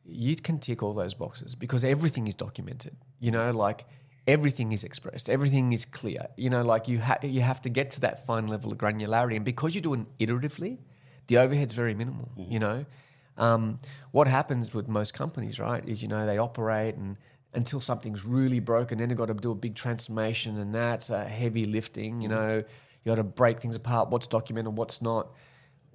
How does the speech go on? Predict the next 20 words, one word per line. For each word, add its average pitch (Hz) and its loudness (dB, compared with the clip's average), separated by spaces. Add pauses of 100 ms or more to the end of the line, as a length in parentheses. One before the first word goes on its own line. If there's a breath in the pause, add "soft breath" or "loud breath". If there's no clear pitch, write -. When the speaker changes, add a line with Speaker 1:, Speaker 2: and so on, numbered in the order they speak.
(120)
Speaker 1:
With 143 4
this 165 0
method, 143 -6
because 127 2
you're 120 4
doing 123 0
it - -8
constantly 117 -8 (340)
and 110 -2
it's - -6
just - -6
iterative, 120 0 (120)
it's 117 -2
just - -4
a 113 -6
lot 113 -4
smoother. 110 -4
So - -4
I 110 2
think 117 -2